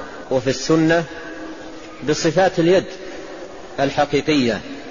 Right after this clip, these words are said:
التي يعرف معناها في لغة العرب. ولهذا جاء في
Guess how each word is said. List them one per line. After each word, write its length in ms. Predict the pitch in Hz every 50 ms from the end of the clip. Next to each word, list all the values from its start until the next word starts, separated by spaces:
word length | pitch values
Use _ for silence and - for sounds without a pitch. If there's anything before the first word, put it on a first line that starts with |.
| - - - - - - - - - - - - - - - - - - - - - 113
التي 300 | 123 135 139 - - 151
يعرف 580 | 170 170 160 147 139 131 - - 135 - -
معناها 720 | 120 123 131 113 131 135 147 160 165 156 160 165 180 185 - - - - - - - - - - - - - - -
في 120 | 147 143
لغة 220 | 143 160 151 147 135 -
العرب. 340 | 139 127 123 147 143 120 101 - - - - - - - - - - - - - - - - - - - - - - - - - - - - - - - - - - - -
ولهذا 440 | 110 120 131 139 156 160 143 139
جاء 300 | 131 120 143 156 151 139
في 260 | 127 - 131 131 131